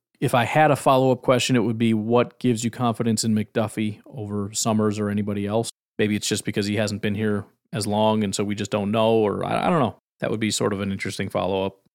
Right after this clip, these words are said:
Next question, who is gonna be C B four after the three starting guys? Um, four percent said Rico Gafford. Twelve percent said Nixon. Sixteen percent said Ento.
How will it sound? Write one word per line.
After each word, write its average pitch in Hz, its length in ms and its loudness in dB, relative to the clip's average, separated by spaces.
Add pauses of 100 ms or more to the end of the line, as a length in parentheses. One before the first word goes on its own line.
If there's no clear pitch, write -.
(260)
Next 151 220 4
question, 165 320 4
who 151 140 8
is 156 100 6
gonna 156 140 4
be 147 260 6
C 170 360 4
B 156 260 4
four 113 680 4 (320)
after 117 260 0
the 107 140 0
three 120 240 0
starting 110 400 2
guys? 107 380 0 (440)
Um, 110 380 0 (300)
four 170 280 4
percent 139 440 2
said 127 180 2
Rico 123 340 4
Gafford. 135 500 0 (300)
Twelve 143 300 4
percent 123 400 2
said 113 200 0
Nixon. 147 460 2 (300)
Sixteen 147 440 2
percent 127 400 2
said - 260 0
Ento. 139 480 4